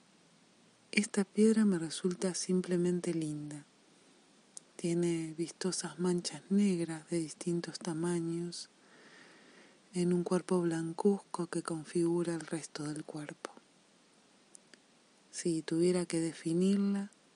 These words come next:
pareciera ser un gaspe dálmata. Hay cierto brillo por momentos, según el tipo de luz que haya en el ambiente. Si fuera luz natural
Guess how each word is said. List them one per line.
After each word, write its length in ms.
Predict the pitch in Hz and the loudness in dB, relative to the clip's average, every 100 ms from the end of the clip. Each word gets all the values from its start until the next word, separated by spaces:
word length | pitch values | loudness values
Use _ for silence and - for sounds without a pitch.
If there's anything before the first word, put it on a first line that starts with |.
| _ _ _ | _ _ _
pareciera 640 | 170 160 - - 170 175 | -6 -4 -2 0 0 0
ser 440 | - - 170 170 - - _ _ - - | -2 -2 0 -2 -6 -20 _ _ -18 -4
un 240 | 175 170 165 | 0 0 0
gaspe 600 | 180 170 - - 170 170 _ _ | -4 -4 -8 -6 -6 -8 _ _
dálmata. 680 | 165 151 143 147 151 - - _ _ _ _ _ _ - - - - - - _ _ _ _ | -4 -4 -6 -10 -10 -12 -14 _ _ _ _ _ _ -20 -20 -20 -20 -20 -20 _ _ _ _
Hay 140 | 170 | -2
cierto 460 | 160 - 175 - 165 | 0 0 0 0 -2
brillo 460 | 175 196 175 - 156 | 4 2 2 0 0
por 180 | 156 151 | 0 -2
momentos, 960 | 156 156 165 175 170 156 156 151 - - _ _ - - _ _ - - | -2 0 2 2 0 -2 -8 -10 -14 -20 _ _ -20 -20 _ _ -20 -18
según 400 | - 170 165 170 | -10 -4 2 4
el 160 | 160 151 | 2 0
tipo 360 | - 170 165 | 0 0 0
de 120 | 160 151 | 0 2
luz 320 | 170 170 - | 2 2 -6
que 400 | - 160 151 156 | -8 -6 -8 -10
haya 280 | 170 151 - | -8 -6 -4
en 100 | 151 | -6
el 120 | 151 | -6
ambiente. 720 | 151 156 160 160 151 151 - 143 - - - - - - - - - - - | -6 -2 -2 -2 -4 -10 -14 -18 -20 -20 -20 -20 -20 -20 -20 -20 -20 -20 -12
Si 240 | - 180 | -2 0
fuera 460 | - 185 180 180 165 - | 2 2 4 2 -2 -8
luz 320 | - 175 190 190 | 0 2 4 2
natural 680 | 180 156 156 160 175 180 | 0 0 -2 0 0 0